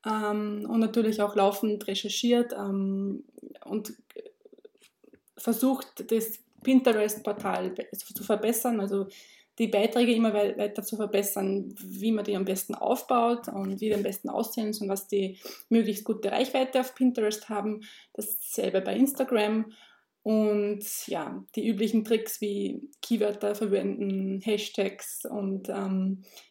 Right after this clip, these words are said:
generell nach, natürlich nach den neuesten Trends gehen, das ist auch wichtig. Ja, und, ähm, das hat alles gut funktioniert und ja, man muss, äh,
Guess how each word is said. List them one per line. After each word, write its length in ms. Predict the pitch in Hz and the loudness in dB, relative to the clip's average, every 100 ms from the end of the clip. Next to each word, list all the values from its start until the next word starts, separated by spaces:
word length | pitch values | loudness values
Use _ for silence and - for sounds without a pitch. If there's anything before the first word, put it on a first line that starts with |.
| - | 2
generell 500 | 226 220 208 208 208 | 4 6 4 2 2
nach, 200 | 214 208 | -2 -2
natürlich 540 | - 220 220 202 202 | -2 -2 0 0 0
nach 160 | 214 196 | -2 -4
den 160 | 196 202 | -2 0
neuesten 400 | 196 196 208 196 | 0 -2 -4 0
Trends 400 | 196 233 - - | 2 2 0 -2
gehen, 180 | 202 | -2
das 160 | 208 202 | -2 -6
ist 100 | - | -8
auch 200 | - - | -8 -2
wichtig. 440 | 240 240 254 247 - _ _ _ _ _ _ _ _ _ _ - - - _ - | -2 -2 -6 -6 -10 _ _ _ _ _ _ _ _ _ _ -20 -20 -20 _ -6
Ja, 260 | 220 190 180 | 2 2 2
und, 240 | 190 - - | -2 -6 -6
ähm, 480 | 214 202 196 202 - - _ - | -4 -2 -2 -4 -8 -14 _ -14
das 320 | - 233 - | -4 -4 -2
hat 160 | 226 | -2
alles 360 | 214 226 226 - | 0 0 -2 -6
gut 200 | - 226 | -6 -2
funktioniert 640 | 233 214 - 226 285 294 | -2 -2 2 4 4 0
und 560 | 302 226 208 - - _ - | -4 -4 -4 -6 -14 _ -8
ja, 280 | 170 190 - | -6 -6 -4
man 120 | 214 240 | 4 6
muss, 180 | 254 | 4
äh, 280 | - 220 220 | 2 2 2